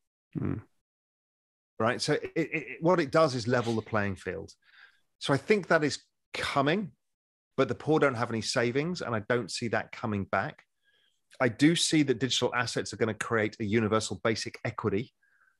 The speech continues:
Speaker 2: which is your participation in your communities once they're tokenized gives you a, a reward that has value that you can use.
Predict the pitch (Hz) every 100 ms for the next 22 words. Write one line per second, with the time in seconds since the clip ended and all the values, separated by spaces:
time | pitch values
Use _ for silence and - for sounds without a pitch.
0 | _ _ - 110 - 110 95 110 117 113
1 | 120 117 131 - 120 - 113 107 104 -
2 | 117 156 143 - 110 98 107 107 101 -
3 | 170 113 98 92 120 - - - _ _
4 | 123 101 117 104 107 _ - - 123 113
5 | 113 104 110 107 95 104 - 98 120 139
6 | - 117 - 98 95 107 160 -